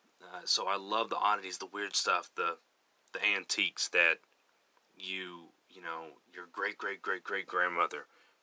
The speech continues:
passed down to you. Uh, the stuff that you buy in antique stores, the stuff that you don't even know where the hell it came from. I love it. Those little conversation starters. Um, and, and this is a, a show that's gonna celebrate those and talk about those and discuss those.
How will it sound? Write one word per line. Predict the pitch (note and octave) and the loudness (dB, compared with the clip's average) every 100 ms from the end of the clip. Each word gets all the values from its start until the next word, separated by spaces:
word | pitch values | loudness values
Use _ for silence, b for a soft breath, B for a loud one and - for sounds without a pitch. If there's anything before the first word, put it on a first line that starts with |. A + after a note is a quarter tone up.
| - | 0
passed | G2 F2 - | 2 2 2
down | F2+ F2 E2 | 2 2 -2
to | - | -8
you. | E2 D#2+ D#2+ b b b b b _ | -10 -14 -20 b b b b b _
Uh, | F#2 E2+ E2 | -2 -2 -2
the | F2 | -4
stuff | - A2 | -4 -4
that | - - | -2 -4
you | |
buy | G#2 F#2 G2+ F#2+ | 2 8 8 8
in | F#2+ | 2
antique | F#2 E2+ G#2 F#2 | -2 -2 -4 -2
stores, | - F#2+ E2+ D#2 - - - b b | -2 0 -4 -6 -8 -10 -10 b b
the | - | -2
stuff | - C#3+ | 0 0
that | F#2+ | -4
you | A#2 | -4
don't | A2 | -2
even | |
know | G2 | -4
where | F#2 F#2+ | -2 -2
the | |
hell | E2+ F2+ | -2 -2
it | E2 | -4
came | - E2 | -8 -12
from. | D#2+ D#2+ | -14 -8
I | D#2+ | -4
love | E2 D#2+ | 2 0
it. | D2+ _ b b b | 0 _ b b b
Those | G2 | -6
little | G#2 F#2+ | -6 -6
conversation | - F#2+ F2 F2 - E2+ - - | 0 2 2 -4 -2 -2 -2 -4
starters. | - E2 D2 - - - b b b b _ _ | -4 -2 -4 -10 -20 -20 b b b b _ _
Um, | F#2 E2+ E2+ - | -4 -2 -6 -10
and, | G#2+ G#2 F#2+ G2 | -8 -6 -8 -10
and | F#2 _ _ | -12 _ _
this | A#2 C3+ D#3 | 0 2 2
is | B2 | 2
a, | A2+ D#2 D#2 | 2 0 -2
a | - | 0
show | - A2 A2 | 2 2 0
that's | G#2+ G2 | -4 -8
gonna | - F2+ | -8 -4
celebrate | - - G#2+ G#2+ F2+ D#2+ | 2 2 2 0 -2 -4
those | F2 D#2 E2+ | -4 -4 -6
and | - | 0
talk | - B2+ - | 4 4 2
about | - D#2 - | -8 -12 -14
those | - - | -20 -16
and | - | -16
discuss | - - - F#2 - | -2 0 4 4 2
those. | F2+ F2 - - | 0 -8 -10 -12